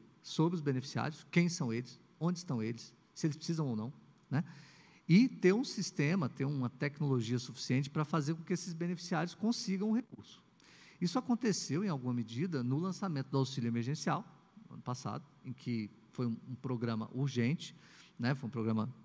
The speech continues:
que foi implementado muito rapidamente e que, eh, teve esse olhar do T C U, né? Relacionado às questões de impropriedade de pagamentos de cada um desses fatores, né?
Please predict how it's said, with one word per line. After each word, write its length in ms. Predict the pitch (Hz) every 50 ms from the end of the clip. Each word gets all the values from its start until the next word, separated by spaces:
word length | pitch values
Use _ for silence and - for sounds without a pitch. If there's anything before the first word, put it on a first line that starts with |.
| - -
que 80 | - 120
foi 160 | - 131 127
implementado 580 | 110 - 120 113 117 110 - - 110 107 107
muito 220 | 110 110 107 101 -
rapidamente 560 | 110 107 - - 160 151 139 170 190 - - - - - - - _ _ - _ _ _ _ _ - - - - - - -
e 120 | 135 147
que, 420 | 139 - - 151 165 185 190 - - -
eh, 160 | 135 139 123 - -
teve 300 | - 160 170 175 170 180
esse 180 | 170 175 -
olhar 300 | 190 170 147 135 131 139
do 100 | 139 143
T 160 | 135 - 156 143
C 160 | - - 214
U, 180 | 170 139 165 175 - - - -
né? 160 | - 131 202 226 - - - - -
Relacionado 680 | - 131 123 131 131 - - 156 131 120 117 123 123 135
às 180 | 135 131 - -
questões 440 | 156 139 - - - 127 131 135
de 120 | 120 123 131
impropriedade 720 | 135 135 - - 135 - 147 139 117 120 117 120 123 120
de 80 | 120
pagamentos 520 | - - 135 131 139 120 113 113 117 - -
de 100 | - 170
cada 280 | - 127 120 117 120
um 120 | 117 120 117
desses 320 | 113 117 113 - - -
fatores, 460 | - 139 147 143 143 - - - -
né? 100 | - 120